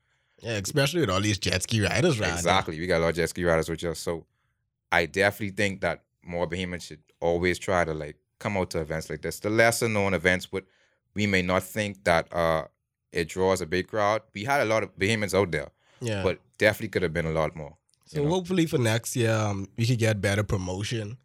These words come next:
Speaker 1: to the Bahamian crowd, so you could get more Bahamian competitors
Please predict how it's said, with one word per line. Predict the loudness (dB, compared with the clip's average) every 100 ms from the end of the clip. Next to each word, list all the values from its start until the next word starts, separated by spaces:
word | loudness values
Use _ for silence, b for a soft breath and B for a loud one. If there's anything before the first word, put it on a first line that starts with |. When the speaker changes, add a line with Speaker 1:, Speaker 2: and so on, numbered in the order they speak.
| _ _ _ -2
Speaker 1:
to | 0 2
the | 0
Bahamian | 0 2 2 2 0
crowd, | 0 0 0
so | 0
you | 0
could | 0
get | -2 -2
more | -2 -2
Bahamian | -2 0 0 2 0
competitors | -2 -2 0 0 2 0 -2 -18